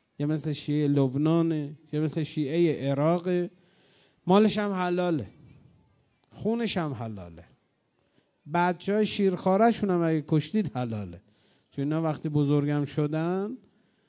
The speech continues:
مثل موسی کلیم می‌شن که در سورهٔ مبارکهٔ طه می‌خونید که وقتی حضرت رو انداختن توی آب،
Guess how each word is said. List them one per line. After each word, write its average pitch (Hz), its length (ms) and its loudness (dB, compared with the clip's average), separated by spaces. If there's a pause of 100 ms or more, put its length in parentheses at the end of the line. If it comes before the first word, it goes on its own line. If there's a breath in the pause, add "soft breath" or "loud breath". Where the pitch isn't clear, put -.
(400 soft breath)
مثل 185 280 0
موسی 196 540 2
کلیم 175 540 0
می‌شن 208 360 -2
که 196 220 -2
در 170 200 -2
سورهٔ 151 280 -2
مبارکهٔ 143 640 0
طه 151 880 -2 (440 soft breath)
می‌خونید 175 600 2 (720 soft breath)
که 143 100 -8
وقتی 139 380 -2
حضرت 135 600 -4
رو 143 60 -2
انداختن 139 640 -2
توی 135 260 -2
آب، 151 640 0